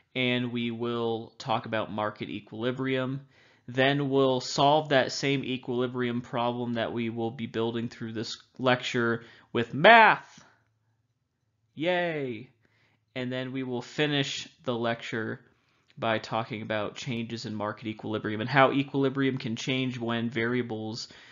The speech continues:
such as supply or demand change, uh, and shifting the curves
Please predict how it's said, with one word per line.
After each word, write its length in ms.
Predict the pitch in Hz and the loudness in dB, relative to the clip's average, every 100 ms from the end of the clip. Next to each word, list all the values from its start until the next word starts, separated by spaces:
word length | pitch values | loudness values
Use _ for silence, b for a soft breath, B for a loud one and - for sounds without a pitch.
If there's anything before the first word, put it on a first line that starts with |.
| B | B
such 240 | - 120 113 | -6 -4 -2
as 140 | 110 | -2
supply 380 | - - 113 113 | -4 -2 0 2
or 100 | 110 | 0
demand 460 | 104 107 104 101 110 | -2 -4 -4 -4 -6
change, 640 | - 101 98 92 - - b b b b _ | -6 -4 -4 -6 -10 -14 b b b b _
uh, 320 | 98 101 95 - | -2 0 0 -2
and 180 | 92 90 | -4 -6
shifting 500 | - 107 - 101 95 | -4 -6 -4 -4 -4
the 80 | 92 | -6
curves 640 | - 92 90 110 139 - | -4 -2 -2 -4 -8 -10